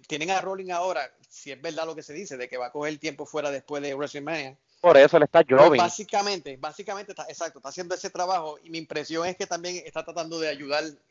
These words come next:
Speaker 1: no sé cómo, porque todavía no, no lo veo bien, tratando de ayudar a Murphy, darle esa exposición y, y es-, eso es lo que es el trabajo de la hora hasta WrestleMania, que el de-, si es verdad que va a coger el descanso, yo creo que le va a venir bien porque tú sabes que la gente cuando extraña y la gente,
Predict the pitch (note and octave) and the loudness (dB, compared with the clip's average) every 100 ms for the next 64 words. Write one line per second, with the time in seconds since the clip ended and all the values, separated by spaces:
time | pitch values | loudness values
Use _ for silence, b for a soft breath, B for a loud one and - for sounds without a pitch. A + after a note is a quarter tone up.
0 | _ D3+ C#3+ F3+ F#3+ F#3 C#3+ C3+ C3+ B2+ | _ -14 -8 -4 2 2 0 -4 -2 -2
1 | B2+ D3+ D#3 C#3 C#3 C#3+ D3+ D3 D3 D3 | -2 -4 -6 -8 -4 0 2 2 0 0
2 | D#3+ C3+ C#3 _ _ C#3 C#3 D3 E3 D#3+ | -4 -6 -16 _ _ -6 -6 -4 -4 -2
3 | D#3+ D3+ E3 - C3+ _ _ _ _ _ | -4 -4 -8 -10 -18 _ _ _ _ _
4 | _ - C3+ C#3+ D3 D3 D3 C#3+ D3+ D3 | _ -10 -6 -6 -6 -8 -8 -6 -6 -6
5 | C3 F3 E3+ - C#3+ C#3 C3+ B2 B2 _ | -4 -4 -4 -8 -8 -6 -8 -10 -16 _
6 | C3 C#3 - - E3 D#3+ E3 F3 A#3 A3 | -14 -12 -14 -6 -4 -2 -2 -2 -2 -2
7 | F#3 G#3 F#3+ F#3 F3+ F3+ E3+ F3+ E3+ - | -2 -2 0 0 0 -2 -2 -2 -4 -6
8 | C#3+ C3+ C#3 C3 D3+ D3+ C3 A#2+ A#2+ _ | -6 -6 -10 -14 -14 -14 -14 -20 _ _
9 | - C#3 C3+ B2+ - - D3 C#3+ F#3 E3+ | -12 -10 -10 -16 -14 -8 -6 -2 -2 0
10 | F3 E3 E3 E3 D#3+ - E3+ E3 C3 C3 | -2 -2 -2 -2 -6 -10 -12 -10 -10 -10
11 | C3+ C#3 C#3+ C#3+ C#3+ C3+ D3+ B2+ B2 B2+ | -10 -6 -4 -4 -6 -4 -6 -6 -10 -4
12 | B2 A2 _ b b b b D#3 F3+ E3 | -4 -4 _ b b b b -2 -2 -2
13 | D#3 E3 E3 D#3 C#3+ - D#3 D#3+ D3+ C#3 | -6 -4 -6 -6 -8 -6 -6 -6 -8 -10
14 | C#3+ D#3 | -12 -14